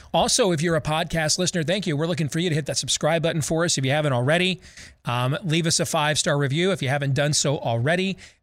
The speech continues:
Thank you to all of you that have done those things for us already, because you have already helped contribute to the growth of the program, and we appreciate that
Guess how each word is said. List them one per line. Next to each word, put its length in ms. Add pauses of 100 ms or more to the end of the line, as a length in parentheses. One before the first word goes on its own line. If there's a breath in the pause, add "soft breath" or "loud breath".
Thank 280
you 80
to 220
all 280
of 140
you 320
that 120
have 120
done 160
those 160
things 240
for 240
us 100
already, 380
because 340 (320 loud breath)
you 120
have 200
already 480
helped 320
contribute 460
to 80
the 80
growth 360
of 120
the 80
program, 480
and 100
we 100
appreciate 540
that 240